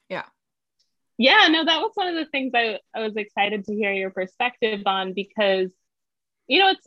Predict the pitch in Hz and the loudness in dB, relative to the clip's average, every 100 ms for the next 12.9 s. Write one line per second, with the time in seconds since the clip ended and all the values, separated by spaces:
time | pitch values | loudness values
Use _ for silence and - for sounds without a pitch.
0 | - 392 - - 349 285 233 208 - _ | -6 -2 -2 -2 0 0 -2 -4 -8 _
1 | _ - 233 254 240 - 262 262 226 214 | _ -10 0 2 2 2 2 2 2 2
2 | 202 190 - _ _ - 240 220 208 190 | 0 -6 -12 _ _ -12 -8 -6 -6 -6
3 | - 196 190 170 - - 202 196 - 175 | -6 -2 2 2 0 -6 -10 -8 -6 -4
4 | 180 - 185 175 170 170 170 165 175 - | -4 -6 -6 -4 -4 -4 -4 -6 -8 -14
5 | _ _ 185 175 - 170 170 175 - 170 | _ _ 0 0 2 2 2 2 0 0
6 | 170 165 - - - 196 - 185 170 170 | 0 -2 -6 -12 -6 -8 -4 -2 0 -2
7 | 185 - - 190 185 175 180 180 175 175 | -4 -10 -4 -2 -2 -2 -2 -2 0 0
8 | 175 _ _ _ _ - 269 269 330 311 | -2 _ _ _ _ -4 -2 2 4 4
9 | 359 294 262 - - - - - _ 302 | 4 4 0 -6 -18 -20 -20 -20 _ -8
10 | 269 - - 196 190 - 240 _ - 214 | -4 -2 -2 -4 -8 -16 -18 _ -10 -8
11 | 190 - _ _ 214 190 175 180 - - | -8 -12 _ _ -2 -2 0 -4 -4 -2
12 | 190 233 - 185 190 - - - | 0 0 0 0 -2 -2 -2 -2